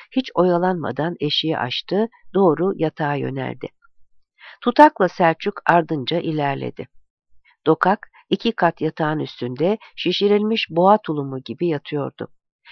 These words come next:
İnlemeye kendine yakıştıramadığı morarmış dudaklarından belliydi. Aslan başucuna diz çöktü, yorganı araladı. Eliyle yanağından başlayarak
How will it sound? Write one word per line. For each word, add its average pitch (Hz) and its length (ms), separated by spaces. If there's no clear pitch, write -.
İnlemeye 165 640
kendine 151 520
yakıştıramadığı 160 1120
morarmış 165 600
dudaklarından 139 840
belliydi. 135 540
Aslan 226 480
başucuna 156 560
diz 175 200
çöktü, 196 580
yorganı 151 480
araladı. 135 520
Eliyle 165 640
yanağından 160 640
başlayarak 139 580